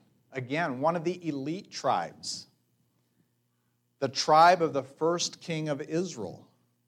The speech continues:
And as you remember, Paul's name before his conversion was Saul. He was actually named after the first king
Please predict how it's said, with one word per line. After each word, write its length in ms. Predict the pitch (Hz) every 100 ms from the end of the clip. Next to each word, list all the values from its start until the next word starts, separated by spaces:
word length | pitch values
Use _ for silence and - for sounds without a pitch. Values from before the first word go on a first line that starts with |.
| _ _ _ _ _ _ _ _ _
And 340 | 131 127 123 - _ _ _ _
as 160 | 131 120
you 80 | 123
remember, 600 | 127 127 165 170 147 143 -
Paul's 600 | - 143 139 135 123 - 123
name 600 | 135 175 190 147 156 143
before 260 | 139 - 139
his 120 | 135
conversion 540 | - 123 151 156 143
was 280 | 127 139 139
Saul. 560 | - - 156 160 87 -
He 100 | 185
was 200 | 175 156
actually 420 | 147 147 - 135
named 640 | 110 110 123 165 180 139
after 480 | 110 117 104 90 98 95
the 100 | 107
first 420 | - 117 - -
king 380 | - 110 92